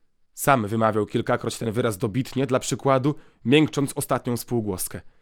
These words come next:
Miało to taki skutek, że gdy z kolei czytał nazwiska, chłopcy wstawali i podnosili palce, wołając z całą satysfakcją i w brzmieniu zupełnie swojskim: „Jeść!”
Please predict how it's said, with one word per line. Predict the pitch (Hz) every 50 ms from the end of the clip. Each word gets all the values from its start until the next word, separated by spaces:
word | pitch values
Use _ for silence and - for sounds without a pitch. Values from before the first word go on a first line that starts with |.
| _ _ _ _ _ _ -
Miało | 131 135 135 127
to | - 135
taki | - 202 202 - 139
skutek, | - - - - 127 - 110 101 104
że | 101 107
gdy | 101 123 120
z | -
kolei | - - 127 131 139 143 127 113
czytał | - 143 - 139 131
nazwiska, | 127 123 110 101 135 156 147 - - 160 156 - - - _
chłopcy | - - 170 - - - 180
wstawali | - - - 143 131 117 151 180 180 185 180
i | 175
podnosili | - 143 131 139 139 - - 151 131
palce, | 117 - 151 160 156 - 147 120
wołając | 139 143 151 151 143 131 120 -
z | - -
całą | - 196 185 156 131
satysfakcją | - 131 120 110 - - - 165 156 - - 139 135
i | 123 123
w | 107
brzmieniu | 107 107 98 113 165 165 147 131
zupełnie | 104 113 - 185 196 170 127 110
swojskim: | - - - 165 175 156 - - - - 139 127 - - - - _ _
„Jeść!” | 147 165 185 180 175 190 - - - - -